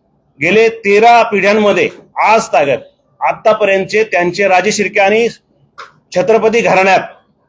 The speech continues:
आमच्या सोयरिकेने एक चांगलं नातं, गोते, गोडी, गोडी, गोली आणि सगळं चांगल्या पद्धतीने आमचं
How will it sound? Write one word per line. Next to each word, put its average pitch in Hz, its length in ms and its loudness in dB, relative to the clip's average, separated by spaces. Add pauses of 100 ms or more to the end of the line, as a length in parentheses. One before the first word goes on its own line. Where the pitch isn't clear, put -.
(240)
आमच्या 185 340 -2
सोयरिकेने 208 800 0
एक 220 220 -4
चांगलं 202 380 2
नातं, 214 360 0
गोते, 196 260 -2
गोडी, 196 240 -2
गोडी, 196 200 0
गोली 190 680 -2
आणि 185 220 0
सगळं 185 720 0
चांगल्या 190 340 -2
पद्धतीने 196 360 -4
आमचं 175 460 -2